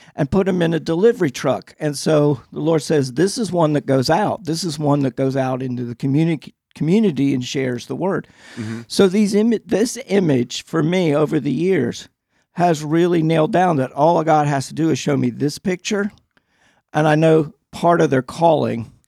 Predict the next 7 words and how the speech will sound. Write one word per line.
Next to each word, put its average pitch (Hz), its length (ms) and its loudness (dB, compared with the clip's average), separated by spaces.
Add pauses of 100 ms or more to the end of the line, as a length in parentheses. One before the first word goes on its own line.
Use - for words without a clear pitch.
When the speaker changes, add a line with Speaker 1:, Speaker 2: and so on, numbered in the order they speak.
(540)
Speaker 1:
already 143 640 2 (280)
Speaker 2:
Yeah. 104 100 -6
Speaker 1:
for 147 120 2
their 127 160 0
life. 131 420 0 (240)
Speaker 2:
Yeah. 90 160 -6 (200)
Speaker 1:
And 139 360 0